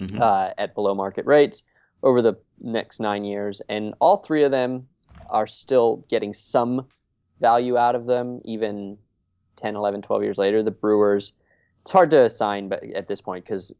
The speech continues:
Speaker 2: how much of Carlos Gomez do you give credit to J J Hardy? 'Cause they extended Carlos Gomez. But still, uh, their Brewers still have Carlos Gomez as a result of that class. The Angels have now Andrew Heaney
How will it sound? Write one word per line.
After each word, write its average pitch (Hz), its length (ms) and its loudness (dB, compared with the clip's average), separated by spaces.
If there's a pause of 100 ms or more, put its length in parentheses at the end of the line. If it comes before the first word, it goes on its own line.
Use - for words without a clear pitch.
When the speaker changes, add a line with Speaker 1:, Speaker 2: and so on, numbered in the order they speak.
(140)
Speaker 2:
how 120 160 -4
much 104 180 -6
of 101 260 -6
Carlos 117 360 2
Gomez 104 600 -6 (520)
do 120 100 -8
you 110 120 -2
give 110 220 -2
credit 104 380 2
to 107 80 -6
J 107 200 0
J 104 160 0
Hardy? 143 360 4
'Cause 104 220 -8
they 101 140 2
extended - 680 -10
Carlos 92 380 -6
Gomez. 95 500 -10 (200)
But 104 300 2
still, 101 400 4 (300)
uh, 95 520 2 (680)
their 110 300 4
Brewers 117 340 2
still 110 120 2
have 95 100 -2
Carlos 95 260 -2
Gomez 104 480 -4 (720)
as 98 120 -8
a 101 60 -2
result 98 280 0
of - 40 -10
that 95 180 0
class. 98 280 -2
The 104 100 -6
Angels 107 360 0
have 95 260 0
now 95 160 -6
Andrew 95 320 -6
Heaney 135 380 2